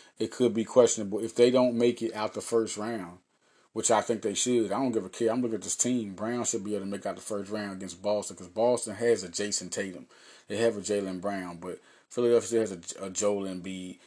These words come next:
They still have Tobias Harris and Josh Richardson. These guys are good enough, and they're good enough to beat those three. J-, Gordon Hayward, they're good enough. They got Alec Burks.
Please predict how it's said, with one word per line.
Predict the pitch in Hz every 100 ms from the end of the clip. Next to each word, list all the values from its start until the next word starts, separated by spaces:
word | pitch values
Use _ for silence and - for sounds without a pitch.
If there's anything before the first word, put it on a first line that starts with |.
| _
They | 98
still | 120 110
have | 104
Tobias | 98 92 101 98
Harris | 107 98
and | 95
Josh | 104 98 92
Richardson. | 101 - 92
These | 117 107
guys | 107 101 95
are |
good | 85 110 101
enough, | 95 92 85 - _ - -
and | 107 117 104 -
they're | 110 107
good | 104 135
enough | 127 120 -
to |
beat | 95 127 156
those | 113 98 90
three. | 101 85 76 _ _ _ _ -
J-, | 110
Gordon | 104 107 117 107 101
Hayward, | 117 120 123 127
they're | 143
good | 139 156
enough. | 110
They | 110
got | 135 120
Alec | 104 117 98
Burks. | 92 117 120 -